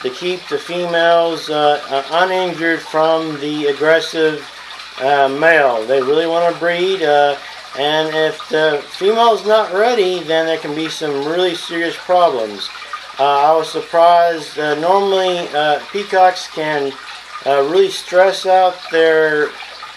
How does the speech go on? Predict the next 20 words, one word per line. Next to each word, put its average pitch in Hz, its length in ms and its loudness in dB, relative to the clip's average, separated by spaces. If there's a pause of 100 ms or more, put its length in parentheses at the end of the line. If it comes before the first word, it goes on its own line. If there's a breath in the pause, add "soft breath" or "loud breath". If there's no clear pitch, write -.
(140)
females, 208 600 2
but 156 200 2
I've 165 300 4
not 175 260 0
seen 180 320 -6 (120)
where 160 180 2
the 156 80 -4
Mbuna 156 520 0
had, 151 520 2
uh, 143 220 4 (340 loud breath)
actually 156 320 2
almost 160 480 0
killed 196 280 2
the 170 60 -4
female, 175 440 -2
and 160 80 0
that's 156 200 -2
what 147 140 -4
happened 143 360 0
here. 185 500 0